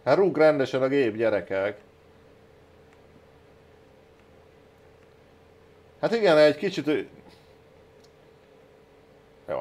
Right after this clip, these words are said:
nem olyan rossz, nem olyan rossz. Próbálkoztak az engine határait teljesen, ö, kitolni. Ó, jó né-,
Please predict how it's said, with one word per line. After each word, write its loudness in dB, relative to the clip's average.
nem 2
olyan 8
rossz, 0
nem 2
olyan 4
rossz. -2
Próbálkoztak 2
az -2
engine -2
határait 0
teljesen, 0
ö, -2
kitolni. -4
Ó, -10
jó -4
né-, -12